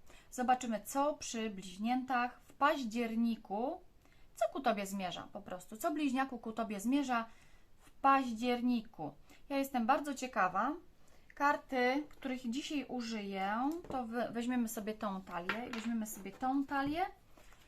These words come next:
i weźmiemy sobie tą talię.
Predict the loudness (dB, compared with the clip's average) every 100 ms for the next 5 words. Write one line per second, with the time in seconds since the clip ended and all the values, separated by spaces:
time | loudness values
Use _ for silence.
0 | -14 -10 -10 -10 -4 -2 0 0 2 2
1 | 0 -4 -4 -2 -4 -6 -20 -20 -10 -8
2 | -8 -10 -10 -4